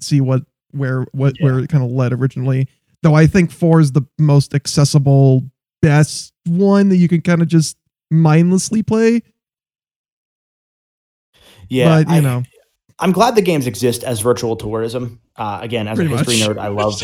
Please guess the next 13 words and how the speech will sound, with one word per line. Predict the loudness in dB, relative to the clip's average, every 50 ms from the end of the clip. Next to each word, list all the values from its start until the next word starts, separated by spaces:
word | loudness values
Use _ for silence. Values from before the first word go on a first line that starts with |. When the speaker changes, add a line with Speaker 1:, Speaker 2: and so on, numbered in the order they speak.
| -14
Speaker 1:
<laughs> | _ -8
Speaker 2:
I | -6 -4
love | -2 0 2 2 0 0 0
that | -2 -2 -2 -2
they | -4 -4 -4
get | -4 -8 -8
the | -8
settings | -8 -6 -6 -6 -6 -6 -8 -8
so, | -4 -2 -2 -2 0 -2 -2 -4 -6 -8 _ _ _ _ _ _ _ _ _ _ _ _
uh, | -8 -6 -6 -6 -6 -8 -10 -12 _ _ -6
effectively | -4 -4 -2 -2 -2 -2 0 -2 -2 -2 -2 -4 -6
pinpoint | -6 -8 -10 -10 -10 -10 -10 -10 -10 -10
accurate. | -10 -10 -12 -12 -14 -16 -14 -14 -14 -16 -18